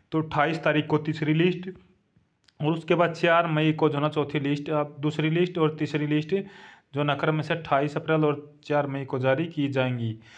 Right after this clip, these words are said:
वहीं अन्य कक्षाओं के सिलेक्टेड स्टूडेंट्स की लिस्ट सत्रह अप्रैल को जारी होगी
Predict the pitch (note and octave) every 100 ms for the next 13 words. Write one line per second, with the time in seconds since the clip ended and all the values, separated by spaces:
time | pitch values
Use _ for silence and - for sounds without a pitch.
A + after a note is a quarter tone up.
0 | - - _ D3 D#3+ G3 F3 F3+ F#3+ F3
1 | - E3+ F3 E3+ D#3+ D#3+ D3+ F3 D#3+ -
2 | D3 D3+ D#3+ - C#3+ D3+ - - D3+ C#3+
3 | C#3+ D3 C#3 C#3 C3+ C3+ C3+ C3+ B2+ A#2
4 | A2